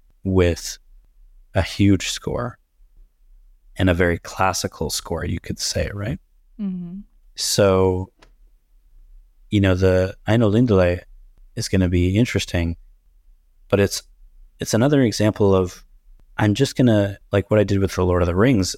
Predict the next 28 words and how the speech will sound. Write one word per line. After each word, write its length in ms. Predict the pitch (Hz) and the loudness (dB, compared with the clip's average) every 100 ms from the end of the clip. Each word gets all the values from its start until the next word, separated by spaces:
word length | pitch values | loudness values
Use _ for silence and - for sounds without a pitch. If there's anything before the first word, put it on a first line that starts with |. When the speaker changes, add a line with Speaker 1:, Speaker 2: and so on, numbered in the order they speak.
| _ | _
Speaker 1:
a 60 | 95 | 0
lot 160 | 90 | 2
of 60 | 90 | 0
the 40 | |
time 280 | 87 98 90 | -2 -2 0
was 140 | 87 92 | 0 -2
I'm 100 | 90 | 0
just 180 | 98 - | -2 0
gonna 180 | 95 | 0
do 400 | 90 90 101 98 | 0 2 2 4
what 340 | 92 90 95 95 | 0 0 0 2
it 140 | 90 - _ | 0 -8 _
says. 680 | - - 135 - - - - _ - | -14 0 2 2 -10 -20 -20 _ -2
Speaker 2:
Mm-hmm. 340 | 214 180 196 254 | 0 2 0 0
Speaker 1:
Like, 240 | 92 90 - - _ - _ - | 0 0 -4 -20 _ -20 _ 0
the 80 | |
Ainulindalë, 760 | 104 135 98 120 110 92 90 - | 2 4 4 4 4 4 2 0
basically, 680 | 120 - 98 - 95 92 90 | -2 0 -4 0 0 0 -4
for 160 | - 98 | -6 -4
someone 280 | - 104 92 | 0 0 2
who's 380 | 98 90 - - _ _ - - | 0 -2 -6 -16 _ _ -20 -20
super 560 | - - 120 104 95 90 | -12 -2 0 2 2 0
music 480 | 95 92 101 101 - | -2 0 2 0 -4
fluent, 560 | - - 104 120 90 85 | -18 -2 2 2 2 0
hopefully, 460 | 87 87 - 85 | -4 -4 -2 -2
that 200 | 85 87 | 0 -2
I 140 | 90 87 | 0 -2
am, 460 | 98 131 92 87 | 0 0 0 -4